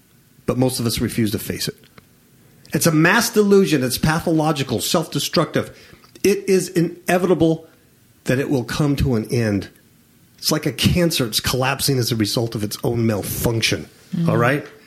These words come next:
Speaker 2: Mm-hmm.
Speaker 1: And that's why this show is entitled The Fourteenth Baktun.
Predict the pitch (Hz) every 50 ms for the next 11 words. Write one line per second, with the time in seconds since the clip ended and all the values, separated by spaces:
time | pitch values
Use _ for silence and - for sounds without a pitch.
0 | - - 175 175 165 147 151 165 170 165 160 151 156 151 147 165 202 196 - -
1 | 165 160 160 156 151 160 156 151 147 - - - - 165 170 165 - - 156 139
2 | 131 131 131 131 127 151 156 147 - - 131 117 113 120 120 113 117 110 - -
3 | - 123 113 - - - 104 101 - - 123 - - 107 95 - - - - -
4 | 123 95 82 76 -